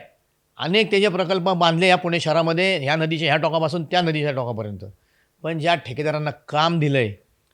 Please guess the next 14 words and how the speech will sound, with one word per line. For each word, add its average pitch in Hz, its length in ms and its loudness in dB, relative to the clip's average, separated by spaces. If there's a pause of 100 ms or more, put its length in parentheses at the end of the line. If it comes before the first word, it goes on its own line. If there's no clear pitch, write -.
(260)
ते 180 360 -2
तो 170 140 -2
प्रकल्प 160 560 -4
सांडपाण्यावर 160 880 -2
जी 170 100 0
प्रक्रिया 208 420 8
होते 135 500 6 (180)
आणि 165 160 -2
मग 196 260 4
ते 240 60 6
पाणी 202 200 2
नदीत 180 200 0
सोडलं 156 280 -2
जातं, 127 340 0